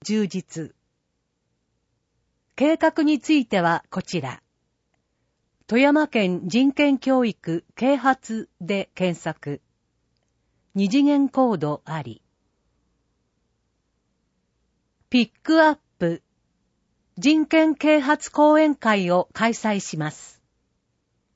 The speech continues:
県民の人権問題に対する正しい理解が深まり、人権尊重の精神が広く浸透するよ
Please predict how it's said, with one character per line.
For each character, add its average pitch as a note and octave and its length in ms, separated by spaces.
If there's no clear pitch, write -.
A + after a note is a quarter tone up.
県 D#4 300
民 D4 260
の C4 360
人 D4 280
権 E4 260
問 E4 220
題 A#3 200
に G#3 120
対 G#3 220
す - 180
る F3+ 220
正 C4 340
し D#4+ 220
い A3+ 40
理 D4+ 120
解 C#4 260
が F#3+ 160
深 A#3 280
ま A3 140
り、 F3+ 240
人 D4+ 280
権 D#4 240
尊 D4+ 280
重 D4 280
の C4+ 140
精 C#4+ 260
神 G#3+ 280
が F3+ 220
広 D#4+ 360
く A3 200
浸 C#4+ 260
透 C#4 240
す B3+ 160
る A#3+ 120
よ F#3 380